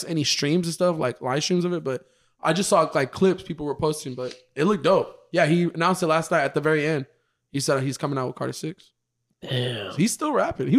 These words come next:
Speaker 1: rapped last night. I saw some of the clips. Nicki Minaj, Drake, all they were, they were, they were killing it. I wish
Speaker 2: Bro.
Speaker 1: I was there, bro. That looked dope.
Speaker 2: You know who everyone just forgot about?
Speaker 1: Hmm.
Speaker 2: Young Thug.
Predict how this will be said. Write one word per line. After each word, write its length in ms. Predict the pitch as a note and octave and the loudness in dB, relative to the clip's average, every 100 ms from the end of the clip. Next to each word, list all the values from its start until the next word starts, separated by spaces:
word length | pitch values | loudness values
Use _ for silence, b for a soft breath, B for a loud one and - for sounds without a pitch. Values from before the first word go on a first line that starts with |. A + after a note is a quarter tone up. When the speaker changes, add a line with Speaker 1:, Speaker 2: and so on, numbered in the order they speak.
| F4+ | 6
Speaker 1:
rapped 200 | E4 C#4 | 6 2
last 200 | C4 C#4 | 0 0
night. 160 | C#4 | 0
I 60 | F3 | 0
saw 160 | C#4+ C4 | 0 0
some 180 | A#3+ | 0
of 60 | G#3+ | 0
the 60 | E3 | 2
clips. 300 | A3 G#3 - b b - | 2 0 -2 b b -6
Nicki 140 | F#3+ | -2
Minaj, 580 | F#3+ E3 F3 F3+ F3 C#3+ | 0 4 4 4 2 -2
Drake, 340 | D3 F3 E3 | 0 0 0
all 180 | - E3+ | 0 0
they 120 | D3+ | 2
were, 100 | F#3 G3+ | 0 -2
they 220 | - D#3 | -4 -4
were, 140 | F3+ | -4
they 100 | - | -4
were 80 | E3+ | -8
killing 280 | - E3+ C#3+ | -4 -4 -4
it. 80 | - _ _ _ | -8 _ _ _
I 60 | - | 4
wish 160 | D3+ D3 | 6 6
Speaker 2:
Bro. 80 | |
Speaker 1:
I 20 | C3+ | 2
was 80 | B2+ | 0
there, 120 | C3 | 0
bro. 160 | B2 A#2+ | 0 0
That 80 | D3+ | 2
looked 240 | C3+ A#2 | 2 0
dope. 300 | C#3+ B2 C3 _ _ B B - | -6 -6 -8 _ _ B B 0
Speaker 2:
You 80 | |
know 80 | D3+ | 4
who 100 | G#3+ | 4
everyone 240 | C#3+ D3 D3 | 4 4 2
just 140 | D3 | -2
forgot 380 | - A2+ G2+ G#2+ | -4 -4 -2 -2
about? 260 | D3 F3+ - _ _ _ _ _ | -2 -4 -6 _ _ _ _ _
Speaker 1:
Hmm. 140 | D#3+ C3 | -6 0
Speaker 2:
Young 260 | C3 C3+ | 0 0
Thug. 280 | A2+ A#2 C3+ | 0 -2 -4